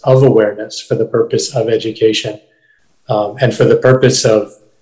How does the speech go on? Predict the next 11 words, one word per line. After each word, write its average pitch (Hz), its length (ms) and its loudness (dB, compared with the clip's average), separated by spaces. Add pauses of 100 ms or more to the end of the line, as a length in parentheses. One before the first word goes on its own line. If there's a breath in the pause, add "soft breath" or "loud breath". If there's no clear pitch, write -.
(340)
um, 107 260 -6
an 110 100 -2
ecosystem, - 640 0
an 107 100 -10
infrastructure, 131 880 -2
which - 160 -10
is - 140 -6
in 117 120 -4
the 104 80 -6
news, 101 380 -12
right? 107 180 -6